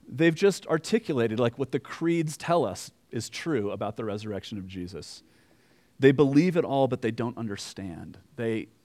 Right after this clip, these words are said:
they can't see him. They're blind. And their experience, I think, sheds light on our own experience. And it shows us that there are, there are really two causes of spiritual blindness.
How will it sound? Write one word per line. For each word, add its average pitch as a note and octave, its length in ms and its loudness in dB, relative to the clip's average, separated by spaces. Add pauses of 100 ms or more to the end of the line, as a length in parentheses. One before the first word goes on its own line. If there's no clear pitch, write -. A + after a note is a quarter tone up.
(140)
they A2 100 -4
can't - 380 -10
see - 300 -8
him. F2+ 260 -10
They're G2 120 -10
blind. G2 640 -12 (1200)
And D3 140 6
their D#3 100 10
experience, G3 640 2
I B2+ 60 2
think, B2 200 -2
sheds C#3+ 400 0
light B2+ 300 2
on A#2 200 -2
our A#2 360 0 (140)
own A#2 240 -2
experience. G#2+ 960 -6 (460)
And B2+ 100 2
it C3 120 0
shows E3 460 -2
us A#2 180 -2
that - 220 -8
there A2+ 200 -4
are, G#2+ 120 -6
there A#2 220 -6
are G#2 80 -4
really C3+ 240 -4
two D3+ 380 -4
causes G#2 800 -8
of G2 140 -12
spiritual G2 560 -12
blindness. F2+ 640 -16